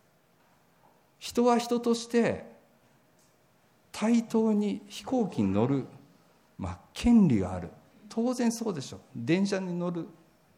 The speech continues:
当然そうでしょ。社会で働く。当然そうでしょ。教会に来る。当然そうでしょ。神様信じないってわがまま言う。まあ、それも当然そうでしょ。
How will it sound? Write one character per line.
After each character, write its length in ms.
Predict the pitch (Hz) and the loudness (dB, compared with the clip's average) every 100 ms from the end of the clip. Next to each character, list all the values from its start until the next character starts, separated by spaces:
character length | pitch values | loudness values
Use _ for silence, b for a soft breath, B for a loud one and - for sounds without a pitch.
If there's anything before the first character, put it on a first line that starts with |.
| _ _ _ _ - | _ _ _ _ -6
当 160 | 190 | -4
然 200 | 214 214 | -2 -4
そ 200 | 190 175 | -6 -6
う 40 | 139 | -8
で 80 | |
し 100 | 98 - | -10 -16
ょ。 20 | _ | _
社 200 | - - | -6 -2
会 180 | 143 98 | 0 -2
で 80 | 92 | -4
働 420 | - 101 101 110 | -8 -8 -8 -8
く。 60 | - | -8
当 160 | 120 | -6
然 180 | 113 120 | -4 -6
そ 160 | 117 131 | -8 -10
う 40 | |
で 60 | 92 | -12
し 80 | - | -14
ょ。 40 | - b b | -20 b b
教 200 | - 123 | -2 -2
会 160 | 117 113 | 0 -2
に 60 | 104 | -4
来 60 | |
る。 80 | 95 | -6
当 180 | - 104 | -4 -4
然 160 | 110 | -4
そ 160 | 104 113 | -6 -8
う 20 | |
で 60 | 95 | -10
し 80 | - | -12
ょ。 40 | - B B | -20 B B
神 220 | - 156 139 | -4 0 0
様 180 | 87 87 | -2 -2
信 220 | - 147 | 2 2
じ 120 | 139 | 2
な 80 | 117 | -2
い 20 | |
っ 20 | |
て 80 | 90 | -2
わ 120 | 92 | -2
が 100 | 101 | 2
ま 140 | 117 107 | 2 2
ま 120 | 82 | -2
言 100 | 85 | -6
う。 20 | |
ま 100 | - | -8
あ、 20 | 85 | -6
そ 120 | 107 | -4
れ 60 | |
も 140 | 95 95 | -4 -4
当 140 | 92 | -4
然 180 | 87 85 | -4 -8
そ 140 | - | -10
う 40 | 80 | -14
で 60 | - | -16
し 100 | |
ょ。 40 | - | -20